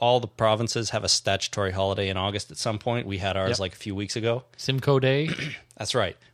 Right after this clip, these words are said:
Speaker 1: Well, in the Yukon, it's Yu-, Yukon Discovery Day, and
Speaker 2: Nice.
Speaker 1: it's the third Monday. So, uh,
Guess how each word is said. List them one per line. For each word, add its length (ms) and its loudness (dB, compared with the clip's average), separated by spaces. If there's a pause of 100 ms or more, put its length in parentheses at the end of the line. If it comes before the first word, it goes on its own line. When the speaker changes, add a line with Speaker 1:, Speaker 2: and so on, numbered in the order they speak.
Speaker 1:
Well, 240 2
in 160 -4
the 80 0
Yukon, 460 0
it's 240 -6
Yu-, 280 -4 (200)
Yukon 400 -2
Discovery 480 -2
Day, 80 -6
and 180 0
Speaker 2:
Nice. 80 0
Speaker 1:
it's 180 -4
the 80 -8
third 300 -4
Monday. 400 -8
So, 440 -6
uh, 220 -2